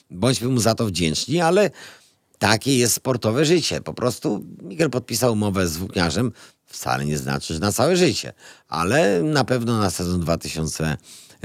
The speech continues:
dwadzieścia trzy i przyjmijmy to z godnością. Będziemy się ścigali.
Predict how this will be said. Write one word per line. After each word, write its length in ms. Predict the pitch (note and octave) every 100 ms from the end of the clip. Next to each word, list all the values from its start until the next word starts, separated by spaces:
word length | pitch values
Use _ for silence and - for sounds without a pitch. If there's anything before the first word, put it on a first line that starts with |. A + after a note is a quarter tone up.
| D#2
dwadzieścia 520 | D#2 E2 D#2 - D#2+
trzy 320 | D2+ - D#2
i 400 | G2+ A2+ D#3 D#3 - - -
przyjmijmy 440 | - - - G#3 E3+
to 140 | C3
z 40 | A#2
godnością. 800 | B2 F#2+ E2 D#2 - A#2 D3+ - - - _ _
Będziemy 380 | - D3 C#3+ C#3+
się 180 | - A#2
ścigali. 680 | - B2+ F#2 E2 E2 A2